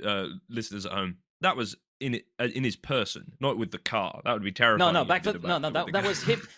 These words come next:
Speaker 2: That was, <laughs> that was the man himself doing a backflip because he was a former gymnast. So he tended to, he tended to do that as, like, a celebration thing. He did it when he did, uh, got his first world title back in oh four, and he did it when he won the Monte Carlo, and that was his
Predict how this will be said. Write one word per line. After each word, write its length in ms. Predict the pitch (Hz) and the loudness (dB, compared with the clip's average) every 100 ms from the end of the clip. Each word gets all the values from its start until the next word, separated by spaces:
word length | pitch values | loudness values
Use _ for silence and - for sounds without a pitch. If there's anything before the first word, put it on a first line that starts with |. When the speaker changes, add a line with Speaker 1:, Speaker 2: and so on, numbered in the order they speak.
| - | -6
Speaker 2:
That 80 | |
was, 200 | 190 185 | -2 -2
<laughs> 140 | - 151 | -4 -6
that 160 | 165 | -6
was 180 | 170 170 | -4 -6
the 100 | 147 | -4
man 220 | 170 180 | -2 -2
himself 440 | 160 160 - 240 127 | -2 -6 -4 -4 -2
doing 200 | 139 120 | -4 -4
a 40 | |
backflip 340 | 113 117 - 110 | -6 -6 -6 -10
because 200 | 131 147 | -8 -8
he 60 | |
was 140 | 160 143 | -6 -8
a 20 | |
former 260 | - 143 120 | -8 -8 -6
gymnast. 520 | 131 143 101 82 - | -6 -6 -8 -10 -8
So 460 | 127 110 107 107 | -6 -4 -4 -6
he 160 | 104 135 | -4 -4
tended 320 | 135 151 131 | -2 -4 -6
to, 100 | 135 | -8
he 160 | 127 117 | -10 -8
tended 240 | 143 131 | -8 -8
to 80 | 123 | -10
do 140 | 107 | -8
that 140 | 120 113 | -4 -4
as, 120 | 104 | -4
like, 160 | 110 110 | -8 -8
a 40 | |
celebration 500 | - 107 107 117 110 | -6 -4 -4 -4 -6
thing. 180 | 104 98 | -10 -8
He 100 | 117 | -6
did 160 | 117 | -4
it 140 | 123 117 | -6 -6
when 100 | 120 | -6
he 120 | 117 | -6
did, 220 | 104 113 | -6 -6
uh, 160 | - 107 | -8 -10
got 200 | 107 107 | -6 -4
his 180 | 107 - | -2 -4
first 320 | 135 123 - | 0 0 0
world 200 | 117 104 | -4 -2
title 240 | 117 98 | -4 -4
back 180 | 95 110 | -4 -4
in 80 | 110 | -4
oh 120 | 92 | -6
four, 260 | - 139 135 | -4 -2 -2
and 160 | 104 | -2
he 60 | 110 | -4
did 160 | 113 117 | -2 -4
it 120 | 107 | -4
when 140 | 117 113 | -6 -4
he 120 | 110 | -4
won 220 | 107 113 | -6 -4
the 100 | 113 | -4
Monte 220 | 117 113 | -6 -8
Carlo, 400 | 113 123 135 135 | -4 -2 -2 -2
and 160 | 135 135 | -2 -4
that 80 | 127 | -4
was 140 | 131 | -4
his 180 | 135 | -6